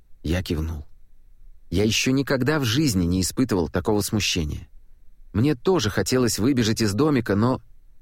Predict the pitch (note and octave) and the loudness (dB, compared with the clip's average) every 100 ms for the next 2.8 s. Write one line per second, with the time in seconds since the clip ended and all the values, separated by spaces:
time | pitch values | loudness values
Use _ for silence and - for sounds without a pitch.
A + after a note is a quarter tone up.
0 | - A2 D3 G2+ - F2 D#2 - - - | -2 0 2 0 -2 -4 -4 -8 -10 -18
1 | - - - - - - - - - - | -20 -20 -20 -20 -20 -18 -18 -20 -20 -20
2 | - - G2+ A2+ A#2 A2 C3 A#2+ | -20 -4 0 2 0 2 0 -2